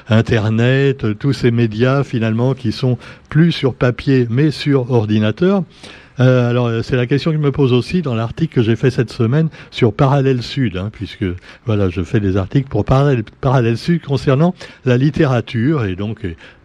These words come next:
plus largement, euh, la presse, puisque voilà, tout ce qui est sur papier et qui est menacé finalement. Alors, les startups sont quand même à l'honneur en Outre-mer avec les French Tech Days. French Tech Days, oui, Roger, c'est, voilà, c'est de l'anglais,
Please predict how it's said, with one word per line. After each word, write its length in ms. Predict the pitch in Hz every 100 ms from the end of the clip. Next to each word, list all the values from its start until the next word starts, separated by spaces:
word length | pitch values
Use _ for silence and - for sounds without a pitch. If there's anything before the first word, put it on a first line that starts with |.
| -
plus 200 | - 123
largement, 680 | 117 110 107 101 117 139 117
euh, 220 | 87 87
la 160 | 90 92
presse, 420 | - 175 151 -
puisque 320 | - 95 -
voilà, 280 | 92 95 131 - - -
tout 120 | 165
ce 100 | -
qui 160 | - 135
est 80 | 143
sur 200 | 143 123
papier 460 | 127 107 143 170 - - -
et 80 | 120
qui 240 | 135 131
est 60 | 135
menacé 600 | 151 170 139 - 147 165
finalement. 500 | - 120 110 120 175 - - -
Alors, 240 | 123 135 - -
les 120 | 131 139
startups 460 | - 160 135 208
sont 180 | - 147
quand 120 | 151
même 180 | 160 156
à 60 | 123
l'honneur 480 | 143 160 202 185
en 160 | 127 120
Outre-mer 600 | 160 - 131 120 147 185 - - -
avec 340 | 120 156 -
les 120 | 127
French 500 | 120 - 175 185 -
Tech 160 | - 143
Days. 520 | 127 117 117 104 87 87 - - -
French 540 | - - 160 175 - -
Tech 160 | - 151 127
Days, 380 | 139 135 113 92
oui, 220 | 107 160
Roger, 440 | 131 113 104 110 98
c'est, 420 | - 98 87 90
voilà, 240 | 95 104 107
c'est 160 | 107
de 80 | 98
l'anglais, 460 | 101 101 101 139